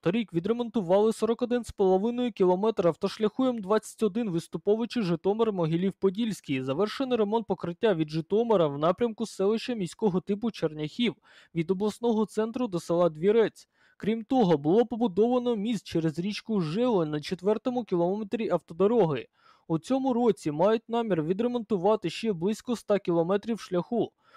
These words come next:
в тому числі продовжать роботи на перехідних об'єктах. І наостанок всіх закликаю підписатися на наш новий канал про розвиток українських сіл та міст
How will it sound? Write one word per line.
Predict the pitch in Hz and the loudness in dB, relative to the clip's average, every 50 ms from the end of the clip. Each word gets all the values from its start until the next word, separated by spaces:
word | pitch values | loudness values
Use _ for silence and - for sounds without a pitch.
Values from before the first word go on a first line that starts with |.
| - _ | -20 _
в | _ - | _ -2
тому | - 254 269 269 269 | -2 0 0 0 -2
числі | - - 240 208 - 247 247 220 | -4 -4 -6 -6 -4 -2 -2 -2
продовжать | - - 165 160 156 185 214 214 208 233 233 - | 0 0 0 0 2 0 0 0 0 -4 -4 -2
роботи | 202 175 160 151 185 220 220 254 226 | 0 0 0 2 2 2 2 2 -2
на | 202 165 | -2 -2
перехідних | - 165 165 - - 185 175 208 190 - | -2 -2 -6 -4 -4 -4 -2 -2 0 0
об'єктах. | 202 175 185 196 190 160 - - - 131 - - _ _ _ _ _ _ _ _ _ _ _ _ _ _ _ - | -2 -2 0 2 0 0 0 0 -6 -6 -6 -8 _ _ _ _ _ _ _ _ _ _ _ _ _ _ _ -6
І | 160 147 160 | -4 -4 -2
наостанок | 170 180 196 208 214 - - - - 226 196 156 143 139 139 139 - | 0 2 2 2 0 -2 -4 0 2 2 2 4 2 0 -4 -4 -4
всіх | - - - - 247 247 202 | -14 -12 -4 0 0 0 0
закликаю | 190 196 226 220 - 233 233 240 - - 196 175 156 147 143 143 143 143 | 0 -2 -2 0 2 0 0 0 0 2 2 4 4 4 4 2 2 0
підписатися | - 208 220 202 - 247 233 - - - 214 180 151 151 - 147 - - 165 165 | 0 -2 -4 -2 0 -2 -2 -2 0 2 2 2 4 2 0 -4 -2 -2 -4 -2
на | 175 185 | -2 -2
наш | 190 208 214 214 - - - 233 | 0 0 -2 -2 -2 -6 -8 -2
новий | 214 185 160 147 147 139 135 131 | -2 0 2 2 2 0 0 -2
канал | _ - 160 165 196 214 220 208 165 139 135 139 | _ -2 -2 -2 0 0 0 2 2 2 0 -2
про | - 151 147 165 170 | -2 0 2 2 2
розвиток | 180 196 208 208 185 214 226 240 226 - 240 214 - | 4 4 2 2 0 0 0 0 0 0 0 0 2
українських | 202 190 - 196 196 208 208 220 214 190 160 - - - 170 160 151 - | 0 0 2 0 0 0 0 -2 -4 -6 -8 -10 -8 -2 -2 -2 -2 -2
сіл | - - 208 208 196 190 185 - | -8 -4 2 4 4 4 2 2
та | - 202 196 202 | 2 2 2 2
міст | 208 226 240 220 170 - - _ | -2 -4 -4 -4 -4 -6 -10 _